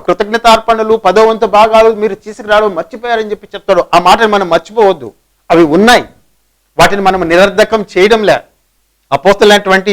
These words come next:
పౌలు కొరింథీయులకు రాసినటువంటి రెండో పత్రిక ఎనిమిది తొమ్మిది అధ్యాయాల్లో కొంచెముగా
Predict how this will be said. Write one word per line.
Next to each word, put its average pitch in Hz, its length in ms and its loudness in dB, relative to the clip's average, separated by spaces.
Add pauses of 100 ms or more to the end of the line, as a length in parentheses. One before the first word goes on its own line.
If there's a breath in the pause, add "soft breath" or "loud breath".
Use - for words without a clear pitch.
(180)
పౌలు 185 260 4 (260)
కొరింథీయులకు 196 400 2
రాసినటువంటి 185 480 -2
రెండో 190 240 2
పత్రిక 202 240 -2 (100)
ఎనిమిది 202 320 -2
తొమ్మిది 196 260 -2 (100)
అధ్యాయాల్లో 202 480 0 (520)
కొంచెముగా 269 420 0